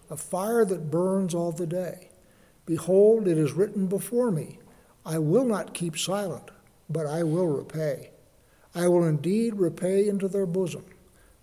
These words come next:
both your iniquities and your father's iniquities together, says the Lord. Because they made offerings on the mountains and insulted me on the hills, I will measure into their bosom payment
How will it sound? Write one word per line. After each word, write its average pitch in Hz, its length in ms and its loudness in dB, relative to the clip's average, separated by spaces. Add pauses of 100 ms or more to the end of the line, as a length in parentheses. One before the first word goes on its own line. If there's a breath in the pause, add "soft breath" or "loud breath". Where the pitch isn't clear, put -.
(100)
both 160 320 0
your 185 300 6
iniquities 208 640 0
and 160 160 -4
your 147 120 -4
father's 196 520 0
iniquities 180 560 -2
together, 139 560 -8 (180)
says 135 300 -12
the 165 100 -8
Lord. 170 420 -2 (440 soft breath)
Because 151 320 0
they 156 160 4
made 160 240 2
offerings 220 760 0
on 165 260 -2
the 147 60 0
mountains 208 640 -4 (420 loud breath)
and 160 140 0
insulted 202 640 0
me 220 160 0
on 220 180 0
the 220 100 0
hills, 180 580 -4 (400 soft breath)
I 175 80 -4
will 160 180 4
measure 208 440 2
into 214 200 0
their 202 200 2
bosom 156 600 2
payment 160 440 -2